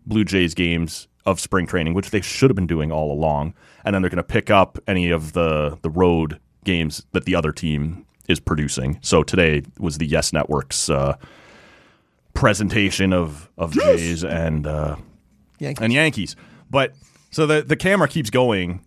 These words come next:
Speaker 1: to Tim Mayza every time one of his teammates is gonna come up to bat, and he's, you know, helping him out, getting the, the bat ready.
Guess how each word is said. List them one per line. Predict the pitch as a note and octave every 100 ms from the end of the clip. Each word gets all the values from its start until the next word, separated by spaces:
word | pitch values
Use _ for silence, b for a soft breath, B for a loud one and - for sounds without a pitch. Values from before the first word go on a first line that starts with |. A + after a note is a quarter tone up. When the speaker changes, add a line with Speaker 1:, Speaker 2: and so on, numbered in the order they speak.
| -
Speaker 1:
to | A#2
Tim | - A#2+ A2
Mayza | A#2+ G#2+ F2+ E2 E2 F#2
every | F#2+ F#2
time | G2+
one | F#2+
of | F#2
his | F2
teammates | - F#2 F2 E2+
is | F2
gonna | F2+ E2+
come | - -
up | E2+
to | -
bat, | D2+ D#2+
and | C#2
he's, | D#2 -
you | F2+
know, | F2 E2+
helping | D#2 D#2+ D#2+
him |
out, | D#2 E2+
getting | D#2+ D#2 F2
the, | E2+ E2
the | D#2+
bat | D#2 D#2
ready. | E2 E2